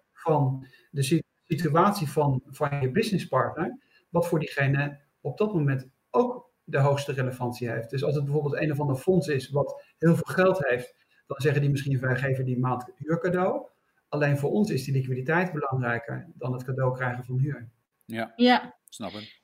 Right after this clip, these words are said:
Speaker 2: Als voorbereiding op dit gesprek had jij ons ook een lijstje opgestuurd met tien, eh,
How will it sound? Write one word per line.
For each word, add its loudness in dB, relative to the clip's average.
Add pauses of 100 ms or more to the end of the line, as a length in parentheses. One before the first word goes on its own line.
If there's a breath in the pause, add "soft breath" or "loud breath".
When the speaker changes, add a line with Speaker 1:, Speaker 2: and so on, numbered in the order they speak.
(160)
Speaker 2:
Als 0
voorbereiding 4
op -4
dit -2
gesprek -4
had 4
jij 4
ons -2
ook -2
een -4
lijstje 4
opgestuurd -6
met -12
tien, -4
eh, -2